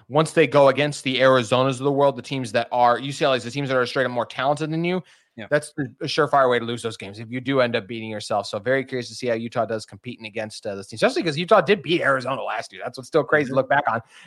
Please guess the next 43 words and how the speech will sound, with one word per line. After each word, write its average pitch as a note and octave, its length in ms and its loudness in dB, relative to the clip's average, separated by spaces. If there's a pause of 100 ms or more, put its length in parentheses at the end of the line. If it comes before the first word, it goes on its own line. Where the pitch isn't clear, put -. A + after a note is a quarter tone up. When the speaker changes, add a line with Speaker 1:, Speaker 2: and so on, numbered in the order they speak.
Speaker 1:
As B2+ 120 0
I D3+ 40 4
talked E3+ 220 4
about E3 100 8
on C#3+ 60 4
my C3+ 80 4
show C3+ 140 2
yesterday, C3 240 0
I - 40 -6
felt D3+ 120 4
like B2+ 100 0
that B2 140 0
win B2+ 140 -2
got A#2+ 180 0
swept D3 180 0
under B2 160 0
the G#2+ 100 -2
rug C3 220 0
because A#2+ 360 -2 (280)
they B2+ 140 -2
did C#3 200 2
it C3+ 120 2
on C3 200 2
either, B2 460 2 (300)
I B2+ 100 -6
can't F3 140 0
remember D3+ 180 2
if - 20 -2
it - 20 -2
was A2 120 -6
the A2+ 80 -6
night A#2 340 2
of F#3+ 320 4
or C3+ 200 2
I A#2+ 80 2
think D3+ 140 -4
it D3+ 40 -6
was A#2+ 160 -6
the A#2+ 80 -6
day B2 460 0
before A2 720 -2 (280)
that A#2 260 -6
Utah, A#2 720 0